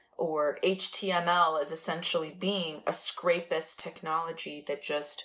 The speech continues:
like a vacuum, sucks data and metadata. And the work that we're making together on oil and, uh, oil bodies,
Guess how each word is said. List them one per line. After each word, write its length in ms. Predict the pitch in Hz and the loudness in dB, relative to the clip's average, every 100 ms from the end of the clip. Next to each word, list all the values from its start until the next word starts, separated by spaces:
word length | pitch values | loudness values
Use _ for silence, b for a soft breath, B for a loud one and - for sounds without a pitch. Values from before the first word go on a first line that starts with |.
| b b b - | b b b 0
like 180 | 185 180 | 0 0
a 40 | |
vacuum, 800 | - 165 170 - 180 160 147 156 _ _ | 4 6 6 2 -12 -12 -16 -20 _ _
sucks 520 | - - 185 175 - | -2 2 2 2 -2
data 500 | 160 170 175 143 - - | 0 2 2 0 0 -2
and 160 | 156 | -4
metadata. 680 | 156 165 165 147 147 147 147 147 B B B B | 2 2 2 -4 -2 -2 -4 -8 B B B B
And 440 | 165 151 156 151 - 175 | -4 -2 -2 -4 -8 2
the 100 | 190 | 4
work 320 | 180 180 - | 4 2 0
that 140 | 190 | -4
we're 140 | 170 160 | -2 -4
making 360 | 156 - 160 | -10 -12 -12
together 500 | - 180 160 160 151 | -10 -4 -2 -2 -2
on 180 | 151 - - | -2 -4 0
oil 440 | 226 233 156 - - _ _ _ - - | 4 6 4 2 -10 _ _ _ -20 -10
and, 340 | 165 156 156 - | -8 -6 -10 -12
uh, 340 | 151 151 147 - - _ _ _ _ _ _ _ _ _ _ _ _ - | -10 -8 -10 -12 -20 _ _ _ _ _ _ _ _ _ _ _ _ 2
oil 240 | 196 190 175 | 4 6 4
bodies, 840 | 170 175 165 151 151 - - - | 4 4 2 -6 -4 -2 -2 -6